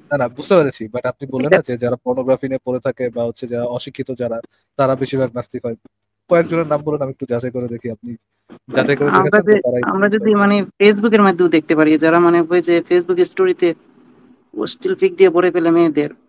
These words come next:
Speaker 2: তো এদেরকেই দেখা যায় বেশিরভাগ নাস্তিক।
Speaker 1: আমি আপনার কাছে নাম জিজ্ঞেস করেছি, দু একজনের নাম বলেন, যারা পরিচিত মুখ নাস্তিক, দু একজনের নাম বলেন।
Speaker 2: না, এই যে পরিচিত, এই যে আসিফ মঈনুদ্দিন, আমরা বলতে পারি যে সে কিন্তু তার স্ত্রীকে নিয়ে তার গালে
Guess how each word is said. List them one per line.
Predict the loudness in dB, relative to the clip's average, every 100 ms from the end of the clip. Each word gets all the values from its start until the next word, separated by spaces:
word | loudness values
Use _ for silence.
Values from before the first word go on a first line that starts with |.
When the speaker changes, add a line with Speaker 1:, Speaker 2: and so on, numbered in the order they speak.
| _
Speaker 2:
তো | -8
এদেরকেই | -2 0 2 2
দেখা | 2 2 2
যায় | 2
বেশিরভাগ | 2 0 2 2
নাস্তিক। | 2 -4 -8 -12 -12 _ _ _ _ _ _ _ _ _ _ _ _ _ _ _ -2
Speaker 1:
আমি | 0 2
আপনার | 0 2
কাছে | 2 2 2 2
নাম | 2 0 0 0
জিজ্ঞেস | -6 -6 -6
করেছি, | -12 -10 -10
দু | -8
একজনের | -6 -6 -6
নাম | -6 -8 -8
বলেন, | -12 -16 -20 _ -20 -8
যারা | -6 -6 -6
পরিচিত | -8 -8 -12
মুখ | -10 -14 -18 _ _
নাস্তিক, | -16 -14 -14 -14 -12
দু | -12
একজনের | -10 -10
নাম | -10 -12
বলেন। | -16 -18 -20 _ _ _ _ _ _ _ _ _ -2
Speaker 2:
না, | 2 4 4
এই | 6 4
যে | 6 2
পরিচিত, | 2 -2 0 -2 0 -2 -2 -2
এই | 2
যে | 4
আসিফ | 4 2 -6
মঈনুদ্দিন, | -6 -6 -6 -4 -2
আমরা | -2 -4
বলতে | -6 -4 -4
পারি | -4 -4
যে | -8 -6
সে | -8
কিন্তু | -8 -8 -4
তার | -4
স্ত্রীকে | -2 -4 -2 -2
নিয়ে | 0 0 0
তার | -2
গালে | 0 0 0